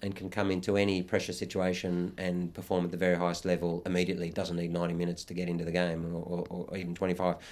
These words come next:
So do I think that if he's fully fit, um, he's a likely squad member, um, to give something different off the bench against these three to try to get out of the group? Yes, I do.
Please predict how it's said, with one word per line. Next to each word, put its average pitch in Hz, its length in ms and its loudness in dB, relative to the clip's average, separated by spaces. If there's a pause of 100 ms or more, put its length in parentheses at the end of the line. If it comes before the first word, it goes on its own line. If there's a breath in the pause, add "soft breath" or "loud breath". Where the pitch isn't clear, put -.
So 113 280 4 (540 loud breath)
do 139 200 8
I 127 80 8
think 113 260 0
that 110 100 4
if 110 120 2
he's 107 160 0
fully 107 280 4
fit, 107 480 4 (400 soft breath)
um, 98 480 2
he's 107 240 0
a 101 40 2
likely 101 920 4
squad 107 420 4
member, 92 420 4 (540 loud breath)
um, 98 360 0 (200)
to 107 100 -4
give 107 240 4
something 110 540 2
different 101 320 4
off 95 160 0
the 101 80 -4
bench 98 320 2
against 95 360 0
these 92 220 -2
three 98 160 0
to 90 60 -4
try 98 240 0
to 92 60 0
get 95 140 2
out 92 100 2
of 90 100 0
the 98 60 0
group? 104 240 0
Yes, 85 200 -2
I - 40 -6
do. 78 160 -8